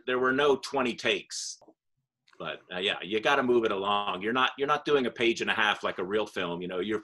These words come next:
<laughs> we were probably doing five to ten pages easy, you know, probably more, uh, if, if I had to think. I don't even remember. Uh, you know, Leilani was, like, sixteen,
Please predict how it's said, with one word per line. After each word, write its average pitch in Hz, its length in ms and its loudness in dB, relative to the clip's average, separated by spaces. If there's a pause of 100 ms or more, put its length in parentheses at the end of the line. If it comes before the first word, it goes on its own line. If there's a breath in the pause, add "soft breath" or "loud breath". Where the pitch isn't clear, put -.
(120)
<laughs> - 160 -20
we 160 100 -10
were 196 120 8
probably 135 340 6
doing 120 380 2 (460 loud breath)
five 120 300 4
to 113 80 -10
ten 110 380 0
pages 107 760 -2
easy, 101 760 -8
you 98 180 -8
know, 90 140 -8
probably 107 300 0
more, 80 260 -8 (260)
uh, 87 100 -14
if, 85 120 -12 (160)
if 82 160 -8
I 78 180 -8
had 80 120 -16
to 85 80 -16
think. 73 280 -16
I 80 40 -10
don't 76 240 -14
even - 220 -20
remember. - 180 -12 (840)
Uh, 95 280 0
you 131 100 2
know, 110 100 6
Leilani 123 420 8
was, 110 160 4
like, 98 240 0
sixteen, 123 760 0